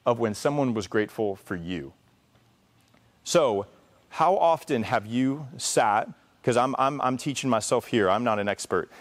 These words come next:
by any means, I'm in process, I'm learning, I'm in my own journey myself, is could I sit down and could I simply write down or think about on my drive to work, could I think about how I felt in reliving that moment, remembering that moment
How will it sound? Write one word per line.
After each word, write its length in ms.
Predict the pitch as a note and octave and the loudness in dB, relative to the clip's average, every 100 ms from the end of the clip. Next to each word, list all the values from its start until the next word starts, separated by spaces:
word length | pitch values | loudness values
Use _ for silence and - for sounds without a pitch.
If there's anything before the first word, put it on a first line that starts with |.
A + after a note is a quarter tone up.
| - | -4
by 160 | - F#2+ | 0 0
any 200 | G#2 G2+ | 0 0
means, 320 | G2 F#2 F2+ | -2 -4 -2
I'm 120 | G2 | -2
in 120 | G2+ F2+ | -2 -2
process, 520 | G#2 F#2 - E2+ - | 0 0 0 -4 -4
I'm 160 | F2+ | -6
learning, 320 | F#2 G2 F#2 F2 | -2 -2 -2 -4
I'm 120 | F#2 | -6
in 120 | F#2 | -6
my 140 | F2+ | -4
own 160 | F#2 G2 | -4 -4
journey 280 | G2+ G2 F#2 | -4 -4 -4
myself, 580 | E2+ - G2 E2+ - - - - | -6 -2 0 0 -2 -14 -20 -6
is 280 | A#2+ A2 - _ _ - | -2 -2 -4 _ _ -6
could 300 | E3 F#3+ G3+ D#3 | 2 2 2 0
I 220 | C#3+ C3+ | 0 -2
sit 420 | - C#3+ C3 A2+ | -2 0 0 0
down 480 | A2+ G#2 F2+ F2 G#2 - _ B2 | 0 0 -2 -4 -8 -20 _ -4
and 160 | A2 | -4
could 260 | - D3+ E3 | 2 2 2
I 420 | C3+ A2+ G#2+ G#2 _ - | 2 2 2 -2 _ -16
simply 440 | - F3 A3 C#3 | -4 -2 0 0
write 380 | G#2 A2 C#3 D#3 | 2 2 0 0
down 360 | A2 G2 G#2 - | 0 2 0 0
or 160 | C3 | -2
think 400 | A2+ - F3+ G#3+ | -2 -6 -4 0
about 360 | D3+ A#2+ F#2+ G2+ | 0 2 2 2
on 140 | A2+ A2 | 0 0
my 180 | G#2+ | 0
drive 520 | G2 G#2 G#2+ C3+ D3+ - | -2 0 2 2 -2 -4
to 100 | D#3+ | -4
work, 480 | A#2 G#2 F#2+ - - - _ | 0 0 0 -6 -20 -20 _
could 140 | - A3+ | 0 0
I 100 | G#3+ | 2
think 240 | G3 F3 | 0 0
about 400 | C3 A2+ G#2 - - _ _ _ _ - | 2 4 2 0 -14 _ _ _ _ -6
how 280 | D#3 C#3 | 0 4
I 120 | C#3+ F3 | 4 2
felt 480 | - C#3+ G2+ F#2+ - _ _ - | 0 2 2 0 -4 _ _ -6
in 180 | C3 A#2+ | -2 2
reliving 540 | D3+ G#3 G3 D3 C3+ | 2 4 4 2 2
that 160 | C3 B2 | 2 2
moment, 340 | A2+ G#2+ A#2 | 0 0 -2
remembering 680 | C3+ C3+ D3 F3+ G3 F#3 C#3+ | 2 2 2 2 2 0 2
that 140 | B2 | 0
moment 480 | G#2 F#2+ F2+ F#2+ D3+ | 0 -4 -2 -4 -4